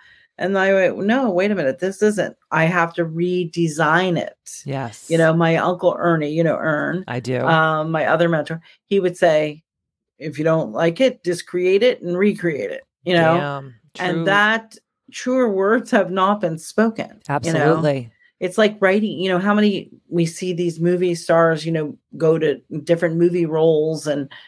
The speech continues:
Speaker 1: they're constantly reinvented into a different version of themselves.
Speaker 2: Yes.
Speaker 1: So I feel like as women, you know, we have to decide exactly what we want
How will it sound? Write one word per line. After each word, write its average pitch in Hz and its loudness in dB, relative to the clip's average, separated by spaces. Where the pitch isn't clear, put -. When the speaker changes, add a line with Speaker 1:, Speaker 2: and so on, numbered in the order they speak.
Speaker 1:
they're 170 0
constantly 196 -2
reinvented 156 -2
into 170 0
a 175 4
different 165 -2
version 180 0
of 143 0
themselves. 170 -4
Speaker 2:
Yes. 120 -6
Speaker 1:
So 185 0
I 190 2
feel 214 -2
like 165 0
as 156 -2
women, 160 0
you 156 -2
know, 156 0
we 160 -2
have 170 0
to 175 -8
decide 156 0
exactly 160 -2
what 151 0
we 143 -2
want 143 -2